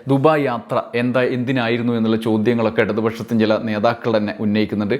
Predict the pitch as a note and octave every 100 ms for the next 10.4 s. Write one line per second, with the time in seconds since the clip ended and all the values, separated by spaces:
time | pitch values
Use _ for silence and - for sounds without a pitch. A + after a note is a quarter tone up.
0 | - - F#3 F#3+ D3+ B2 C3+ G#2+ F#2+ A#2
1 | F#2 F#2 - - C#3+ E3 E3+ E3 C#3+ C#3+
2 | C#3+ - - B2+ A#2+ C#3 C#3+ F#3+ G#3 G3
3 | F#3 - D#3 C3 B2+ C#3 D3 A#2 G#2+ -
4 | - - A#2+ A#2+ E3 E3+ D#3+ D3 C3+ C3
5 | B2+ C#3+ B2+ - B2+ C3 - - C3 B2
6 | C3+ C#3 C#3 D3 C#3 C3+ A2+ G#2+ - C3
7 | A#2 A2+ A#2 G#2+ A2+ A2 G2+ G#2+ G#2+ F#2
8 | - - C#3 C#3 C#3 C3 C3+ A#2 C3 A2
9 | G#2+ G2 G#2+ G#2+ G#2+ G2+ - - - -
10 | F3 G3 F#3+